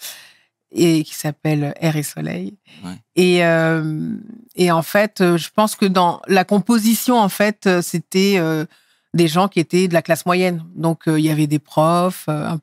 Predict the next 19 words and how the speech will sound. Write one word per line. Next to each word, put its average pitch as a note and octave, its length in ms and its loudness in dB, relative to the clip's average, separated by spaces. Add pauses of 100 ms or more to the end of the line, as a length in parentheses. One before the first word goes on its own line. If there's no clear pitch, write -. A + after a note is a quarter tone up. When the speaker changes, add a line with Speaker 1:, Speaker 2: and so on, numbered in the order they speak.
(100)
Speaker 1:
peu E3 100 0
de E3 100 -6
médecins, D#3+ 760 -2
euh, D#3 260 -8
mon E3 140 -10
père D3+ 200 -2
qui D#3 100 -6
était D3+ 200 -2
journaliste, D3 680 -2
enfin, D3 200 -2 (180)
plein A#3 140 2
de A3 160 4
dif-, G3+ 280 -2
de, F#3 380 0 (520)
comment F3+ 140 2
dire, D#3+ 220 0 (160)
de D#3 540 0
professions G3 560 0
différentes. E3+ 640 0